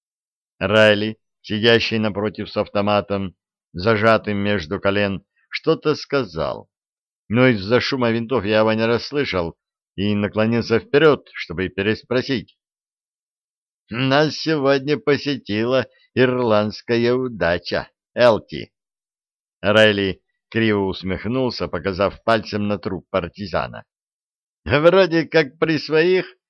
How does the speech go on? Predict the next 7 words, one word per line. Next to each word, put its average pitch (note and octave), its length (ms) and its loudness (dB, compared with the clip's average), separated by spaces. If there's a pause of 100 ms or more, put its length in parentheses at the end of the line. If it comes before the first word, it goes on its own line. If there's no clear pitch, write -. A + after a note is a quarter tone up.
(220)
но C#3 220 4
главный B2 400 4
банк D3 380 2
сорвал F#2+ 420 2
кто-то F#2 360 -4
другой. F2 640 -4 (920)
Паршиво, C3 840 2